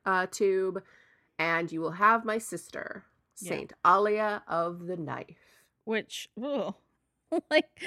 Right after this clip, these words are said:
Speaker 2: I got chills, like, imagining your son telling you what you're gonna name your daughter. And the saint
Speaker 1: Yeah.
Speaker 2: part, like, ugh.
Speaker 1: Well, I don't know if he mentions all that.
Speaker 2: Yeah.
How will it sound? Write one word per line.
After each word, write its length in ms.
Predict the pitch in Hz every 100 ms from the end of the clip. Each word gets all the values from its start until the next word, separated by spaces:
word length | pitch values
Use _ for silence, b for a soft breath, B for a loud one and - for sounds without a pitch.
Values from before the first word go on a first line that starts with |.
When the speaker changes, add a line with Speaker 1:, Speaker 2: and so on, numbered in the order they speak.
| 349 -
Speaker 2:
I 80 |
got 200 | 403 440
chills, 360 | - 339 320 233
like, 140 | 196
imagining 640 | 208 226 269 285 269 254 233
your 160 | 208
son 420 | 202 - 214 196 170
telling 340 | 208 196 190
you 140 | 175
what 200 | 180 175
you're 140 | - 190
gonna 220 | 190 180
name 300 | 180 175 175
your 100 | 165
daughter. 500 | 156 151 160 - 147 _ _ _ _ _ _ _ _ -
And 160 | 208
the 60 | 202
saint 300 | - - 240
Speaker 1:
Yeah. 480 | 240 180 151 165 170 190
Speaker 2:
part, 100 | 180
like, 300 | 175 - - 214
ugh. 300 | 233 190 - _ _ _ _ -
Speaker 1:
Well, 140 | 240
I 20 |
don't 100 | 254
know 100 | 226
if 100 | 202
he 80 | 196
mentions 380 | 170 151 156 139
all 160 | 113 -
that. 340 | 117 60 - -
Speaker 2:
Yeah. 280 | 190 -